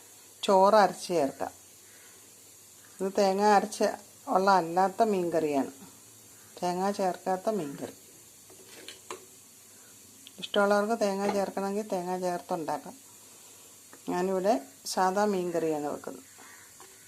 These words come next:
അതായത് തിളച്ചെല്ലാം വെന്ത് വന്ന് കഴിയുമ്പോൾ ഈ ചാറിന് തന്നെ കൊഴുപ്പാവും,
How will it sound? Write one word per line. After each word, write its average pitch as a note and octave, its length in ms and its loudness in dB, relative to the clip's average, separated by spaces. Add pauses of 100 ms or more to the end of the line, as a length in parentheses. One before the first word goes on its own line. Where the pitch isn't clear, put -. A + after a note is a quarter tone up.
(1600)
അതായത് F3+ 400 0
തിളച്ചെല്ലാം G3 640 2 (200)
വെന്ത് F#3 320 0
വന്ന് G3 180 0
കഴിയുമ്പോൾ F#3+ 420 -2
ഈ - 20 0 (360)
ചാറിന് F#3 380 0 (100)
തന്നെ F3 320 0
കൊഴുപ്പാവും, E3 520 0